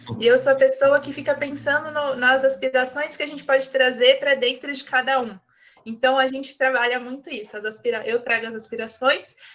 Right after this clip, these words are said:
Speaker 2: e o Calil a objetividade. Então, a gente junta como a melhor forma, dentro de, de uma forma objetiva, trazer essas aspirações pra todo mundo.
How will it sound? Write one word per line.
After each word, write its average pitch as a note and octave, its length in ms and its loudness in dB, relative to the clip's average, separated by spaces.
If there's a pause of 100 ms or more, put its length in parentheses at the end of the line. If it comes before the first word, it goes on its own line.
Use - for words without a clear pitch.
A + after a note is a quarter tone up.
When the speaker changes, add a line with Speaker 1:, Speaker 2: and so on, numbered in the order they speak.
Speaker 2:
e D4+ 60 -6
o D4 60 -8
Calil C#4 360 2
a C#4+ 80 6
objetividade. C#4 840 -2
Então, A3+ 180 -12
a A#3+ 40 -4
gente B3+ 320 -2
junta C4 360 -4
como C4+ 180 0
a C#4 60 0
melhor C4+ 300 2
forma, G#3+ 380 0
dentro A3+ 380 -10
de, A3+ 80 -16 (540)
de G#3 120 -2
uma A3 180 -4
forma A#3+ 200 -2
objetiva, C4 720 2
trazer C#4+ 360 2
essas C4+ 240 0
aspirações C4 600 0
pra C4 160 4
todo C4 280 2
mundo. C4 360 0